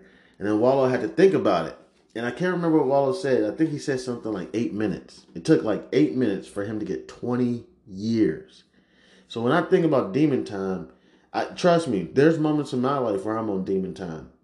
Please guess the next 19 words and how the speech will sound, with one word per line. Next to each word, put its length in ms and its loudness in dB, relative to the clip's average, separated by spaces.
You 100 -4
know 60 0
what 40 -2
I'm 60 -8
saying? 340 -2
Like, 320 -2
like, 460 -4
whew, 580 10
I'm 100 -14
telling 400 -8
you, 80 -8
man, 400 -12
sweetheart. 680 -4
There's 140 2
sometimes 320 0
I'm 160 -2
on 160 2
it. 140 -2
And, 540 -2